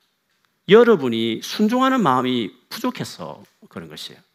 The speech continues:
사실은 하나님께서 우리에게 수없이 말씀하셔요. 근데 여러분 알아야 될 것이, 하나님의 말씀하심이 뭔가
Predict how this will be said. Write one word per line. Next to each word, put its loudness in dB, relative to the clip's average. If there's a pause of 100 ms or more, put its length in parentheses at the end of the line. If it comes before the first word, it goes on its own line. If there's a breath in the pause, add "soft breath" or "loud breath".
(300 soft breath)
사실은 -6
하나님께서 -2
우리에게 -2
수없이 -8
말씀하셔요. -10 (180 soft breath)
근데 0
여러분 2
알아야 6
될 -4
것이, -8
하나님의 0
말씀하심이 -4
뭔가 -2